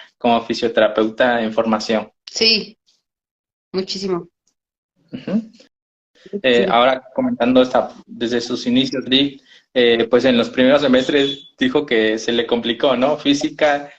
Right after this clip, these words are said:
Speaker 1: eh, ¿cómo fue su proceso de aprendizaje o sus métodos que utilizaba? ¿Estudiaba en grupo o era más individual?
Speaker 2: Fíjate que me acuerdo que estudiábamos en grupo a veces, pero nos iba fatal porque <laughs> la verdad es que todo se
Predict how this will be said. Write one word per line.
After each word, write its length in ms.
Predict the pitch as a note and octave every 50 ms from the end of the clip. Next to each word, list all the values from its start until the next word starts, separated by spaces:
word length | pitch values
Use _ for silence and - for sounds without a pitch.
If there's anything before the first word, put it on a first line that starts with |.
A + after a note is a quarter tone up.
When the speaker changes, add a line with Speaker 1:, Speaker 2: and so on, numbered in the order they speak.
| _ _ -
Speaker 1:
eh, 360 | B2 A2+ A2+ A2+ A2+ A2+ A2+
¿cómo 200 | - C#3+ D3 D3+
fue 400 | D3+ D3 C#3 D3 D3+ D3+ D3 C#3
su 640 | C#3+ - C3 B2 A#2+ A#2 A#2 A#2 A2+ A2+ A2+ A2 -
proceso 500 | - A#2+ A2+ - A#2 A#2 A#2 - C#3 C3+
de 220 | C3 A#2 A2 A2 A2
aprendizaje 800 | G#2 - - A#2+ A2+ A2+ A2 G#2+ A#2+ A#2+ B2 - - D3 C#3 C3
o 80 | B2 B2
sus 240 | - A#2+ A2 -
métodos 440 | A#2+ A#2 A#2+ - B2+ B2+ B2 B2 B2 -
que 80 | B2
utilizaba? 640 | A#2 - A#2 A2 A2 A2 - B2 A#2 A2+ G#2+ G#2 - - _ _ _ _
¿Estudiaba 580 | B2+ A#2+ A#2 - - B2 A#2+ A#2+ A#2+ A#2+ A#2+ A#2
en 80 | A#2
grupo 360 | A#2 C3+ D#3 D#3 - - D#3 D3+
o 260 | C#3 A#2+ A2+ A2+ A#2
era 120 | A#2 A2+
más 220 | A2+ A#2+ - - -
individual? 560 | B2+ B2 B2 A#2+ A2+ G#2+ A2+ A2 G#2 - - - _ _ - - - - - - - _ _ _ _ _
Speaker 2:
Fíjate 760 | - B3 F4 G4 - _ _ _ _ _ _ - G4+ G4 -
que 80 | - C4
me 80 | A3
acuerdo 460 | G3 G3 G3 G#3+ A#3+ A#3+ B3+ B3+ D4+ D4
que 200 | C#4 A#3 F#3+ F#3
estudiábamos 540 | G3+ - - G#3+ A3 A#3+ C4 B3 C#4+ -
en 120 | A3 F#3 F#3
grupo 320 | F3+ F#3 G#3 G3+ - A#3
a 60 | A3
veces, 500 | G3+ F#3+ G#3+ - C#4 F4 A#4 - - - - -
pero 160 | G3+ F#3 F#3
nos 160 | E3 F#3 -
iba 140 | A#3+ B3 -
fatal 480 | - G#3+ E3+ - - F#3 F3+ F3+ F#3+ -
porque 480 | - F#3+ F#3 - - F3 F3 E3+ D3+ - A3+ - - - -
<laughs> 260 | - - - G3+ G3 G3
la 180 | F4 - G#4
verdad 300 | G4+ D#4+ C#4 C4 C4 C#4 D#4
es 100 | D#4+ D#4
que 200 | - B3 A3+ - - - F#4+ G4+ G4 - - _ _ _
todo 240 | - B3 B3+ C4+ C#4
se 100 | -